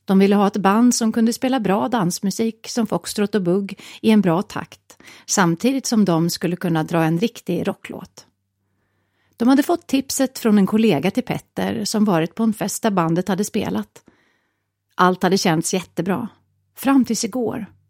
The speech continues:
då de hade meddelat att de av personliga skäl inte skulle kunna spela på deras bröllop. Hon fortsatte med vana händer att dela upp degen till morgondagens frallor.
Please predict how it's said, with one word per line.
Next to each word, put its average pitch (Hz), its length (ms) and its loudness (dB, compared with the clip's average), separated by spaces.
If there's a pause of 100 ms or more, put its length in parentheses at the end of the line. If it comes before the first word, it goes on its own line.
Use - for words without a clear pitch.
(180)
då 254 100 0
de 170 180 4
hade 170 160 4
meddelat 170 580 2
att - 160 -6
de 170 240 0
av 190 100 0
personliga 240 560 2
skäl - 420 -4 (200)
inte 226 420 -2
skulle 170 340 -2
kunna 147 260 -4
spela - 380 -6
på - 120 -12
deras - 300 -8
bröllop. - 440 -10 (1800)
Hon 180 160 4
fortsatte 208 540 0
med 202 180 6
vana 185 340 6
händer 170 400 4
att 185 140 0
dela 208 220 2
upp 208 220 -2
degen 170 320 2
till 208 140 0
morgondagens 175 600 0
frallor. 202 460 -8